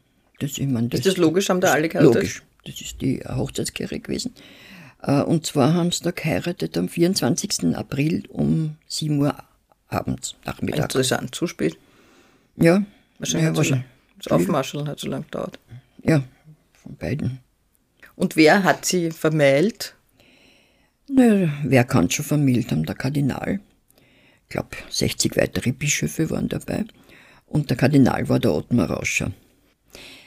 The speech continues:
Speaker 1: Der hat so eine lange Rede gehalten, dass er von da an nur mehr Kardinal Plauscher geheißen hat. <laughs>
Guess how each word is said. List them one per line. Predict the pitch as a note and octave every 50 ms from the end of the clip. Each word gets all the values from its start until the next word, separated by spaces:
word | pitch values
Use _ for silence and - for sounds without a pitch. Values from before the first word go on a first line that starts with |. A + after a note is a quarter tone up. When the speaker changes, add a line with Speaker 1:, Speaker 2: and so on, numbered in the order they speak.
| - _ _ -
Speaker 1:
Der | - D3+
hat | D#3+ - -
so | - E3+ F3+
eine | A#3+ C4
lange | G3 - - F#3+ G3 A3 G#3
Rede | F#3+ C#3+ C#3+ F#3 F3+ F3+
gehalten, | - - F3+ F3+ - - B3+
dass | A#3 F3+ - G3
er | F#3+
von | - G3+ G#3+
da | G3+ D3+ D3 C#3 C#3+
an | F3+ G3 F3+
nur | E3 E3
mehr | E3 E3
Kardinal | D#3+ - E3+ G3 G3 F3+ D#3+ - - -
Plauscher | - - - C#2+ B1 - - - - -
geheißen | - - - - - - - D3 D3
hat. | - - -
<laughs> | G3